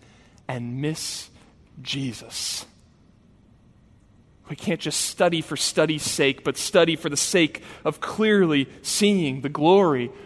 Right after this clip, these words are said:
of the gospel. So the first kind of veil is unlifted. Then we have a second kind of veil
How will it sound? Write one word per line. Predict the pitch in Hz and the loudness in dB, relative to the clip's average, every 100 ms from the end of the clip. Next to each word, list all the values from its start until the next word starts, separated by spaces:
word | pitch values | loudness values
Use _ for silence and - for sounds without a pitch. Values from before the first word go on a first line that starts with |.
| - | -4
of | 160 | 0
the | 165 | 2
gospel. | 151 180 226 - - 156 - - - - - - - - - - - - - - - - _ - - - _ - - - - - - - - - - - - - - - - - - - - - - - - - - - - - - | 6 6 4 0 -6 -6 -8 -12 -20 -20 -20 -20 -20 -20 -20 -20 -20 -20 -20 -20 -20 -20 _ -20 -20 -20 _ -20 -20 -20 -20 -20 -20 -20 -20 -20 -20 -20 -20 -20 -20 -20 -20 -20 -20 -20 -20 -20 -20 -20 -20 -20 -20 -20 -20 -20 -20
So | - | -18
the | 139 - | -12 -2
first | 165 - | -2 0
kind | 160 139 | -2 -2
of | 135 | 0
veil | 135 131 | 2 2
is | 135 | 0
unlifted. | 135 139 131 123 143 131 127 - - - - - - - - - - - | -2 0 -2 -4 -4 -4 -6 -16 -20 -20 -20 -20 -20 -20 -20 -20 -18 -8
Then | 131 | -4
we | 139 | -2
have | |
a | 143 | -2
second | - 202 196 151 | 0 0 0 -4
kind | - 139 131 | -4 -2 -2
of | 131 | -2
veil | 131 123 127 139 | 0 2 2 0